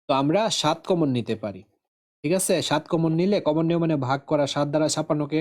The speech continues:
ভাগ করি, এইট পাবো, আর then এক্স কিউব আছে। সাত দ্বারা একশো ঊনানব্বইকে ভাগ করব, then কি পাবো? সাতাইশ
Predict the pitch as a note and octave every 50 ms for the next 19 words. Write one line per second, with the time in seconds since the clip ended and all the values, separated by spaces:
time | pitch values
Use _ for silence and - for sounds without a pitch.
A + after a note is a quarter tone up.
0 | D#3+ - _ _ _ - - B2 A2+ A#2 C#3+ C#3+ C#3+ - - - - F3 D#3+ D3+
1 | D3 C#3+ - D3+ D#3+ D#3 D#3+ - - G#3+ - C#3+ C#3+ C3+ B2+ C3+ C3+ B2+ D#3+ G3+
2 | B3+ A#3 C3+ C3 B2+ - - - - C3 A#2 A2+ G#2+ G2+ - - A#2 - _ -
3 | _ _ _ _ - - - D3 D3 C#3+ E3 E3+ E3+ D#3 - - E3 E3 E3+ F3
4 | F3 E3 D#3+ D#3+ D#3 - D#3 C#3+ B2+ A#2+ C3 C#3 C#3 - F#3 F#3 F#3+ G3 E3 B2+
5 | C3 C#3+ E3 G#3 G#3+ - - E3 D#3+ E3 E3+ D#3+ C#3+ C3+ A#2+ - C#3+ D3+ - F3+
6 | E3